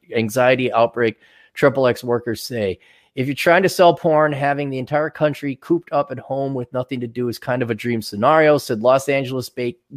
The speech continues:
based porn star Kate Kennedy.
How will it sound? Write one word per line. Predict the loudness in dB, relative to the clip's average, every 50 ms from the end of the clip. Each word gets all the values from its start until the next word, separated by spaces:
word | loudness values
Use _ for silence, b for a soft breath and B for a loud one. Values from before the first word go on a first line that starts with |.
| -10 -6
based | -4 -2 -2 -4 -4 -8 -12 _ _ _ _ _ _ _ _ _ _ -18
porn | -2 4 6 6 8 6 6 4
star | 2 -2 0 2 4 6 8 8 6 4 2
Kate | 0 -2 -2 -2 -2 -2 -4 -8
Kennedy. | -6 -4 -2 -2 -2 -2 -4 -6 -10 -12